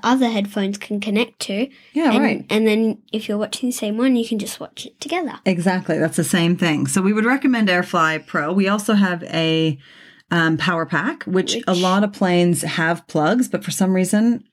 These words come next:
Speaker 2: ours were not working. So thank goodness we had
Speaker 1: Brought
Speaker 2: the
Speaker 1: brought a power pack
Speaker 2: Yeah, brought the power
Speaker 1: because
Speaker 2: pack.
Speaker 1: that's basically a portable charger.
Speaker 2: Yeah, exactly. It's a big battery.
Speaker 1: Yeah.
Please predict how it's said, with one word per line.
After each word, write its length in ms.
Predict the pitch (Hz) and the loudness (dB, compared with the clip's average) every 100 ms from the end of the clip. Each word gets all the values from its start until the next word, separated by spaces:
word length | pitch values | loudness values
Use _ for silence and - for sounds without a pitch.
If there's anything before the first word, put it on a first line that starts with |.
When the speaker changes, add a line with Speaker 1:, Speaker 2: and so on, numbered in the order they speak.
| _ 151 | _ -4
Speaker 2:
ours 240 | 170 165 | -4 -2
were 80 | 165 | -2
not 180 | 165 160 | -2 -2
working. 320 | 156 208 214 | -2 0 0
So 160 | 202 | 0
thank 220 | 160 160 143 | 0 0 0
goodness 340 | 160 165 160 | 0 0 0
we 440 | 165 156 151 147 - _ _ | 2 2 2 0 -6 _ _
had 200 | 160 160 | -2 -2
Speaker 1:
Brought 100 | 147 | 0
Speaker 2:
the 340 | 165 156 143 135 _ - - - | 0 2 0 -4 _ -20 -12 -4
Speaker 1:
brought 220 | 208 208 | -2 0
a 60 | 202 | -2
power 320 | 220 208 214 | -4 -4 -4
pack 260 | 277 330 - | -2 -2 -2
Speaker 2:
Yeah, 140 | 160 135 | -4 -2
brought 180 | 180 175 | -2 -2
the 140 | - 240 | 0 2
power 20 | 151 | 2
Speaker 1:
because 200 | 233 220 | 2 2
Speaker 2:
pack. 20 | |
Speaker 1:
that's 280 | 226 226 - | 0 -2 -4
basically 1040 | 220 208 214 208 202 - 202 196 196 220 - | -2 -2 -2 -6 -6 -4 -2 -2 -6 -8 -10
a 60 | |
portable 640 | 240 - 247 233 226 214 214 | -10 -4 -2 0 -2 -4 -4
charger. 640 | - - 220 180 - - - - - | -6 -6 -6 -10 -14 -14 -16 -10 -2
Speaker 2:
Yeah, 240 | 302 427 | 0 0
exactly. 480 | 185 359 359 180 147 | 0 -2 0 0 0
It's 140 | 208 | 2
a 40 | 247 | 2
big 140 | 349 | 2
battery. 440 | 277 277 151 131 - _ | 2 0 -2 -6 -14 _
Speaker 1:
Yeah. 100 | 214 | -6